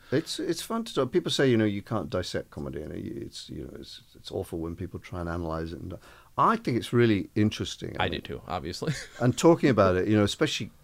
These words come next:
Speaker 1: technically for somebody, if you're working in it. I, I worked with a young actress, oh, she's now probably thirty-ish, uh, called Lizzie Kaplan, who's
Speaker 2: Mm-hmm.
Speaker 1: terrific talent.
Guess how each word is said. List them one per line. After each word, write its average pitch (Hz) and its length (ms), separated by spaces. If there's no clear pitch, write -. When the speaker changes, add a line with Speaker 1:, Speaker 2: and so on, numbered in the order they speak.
Speaker 1:
technically 113 640
for 101 240
somebody, 98 540
if - 160
you're 98 80
working 95 240
in 87 120
it. 85 140
I, 107 120
I 127 40
worked 123 340
with 110 140
a 101 160
young 104 220
actress, - 480
oh, - 140
she's - 320
now - 180
probably 87 280
thirty-ish, - 640
uh, 98 100
called 101 200
Lizzie 98 260
Kaplan, 87 540
who's 143 140
Speaker 2:
Mm-hmm. 160 120
Speaker 1:
terrific 113 400
talent. - 480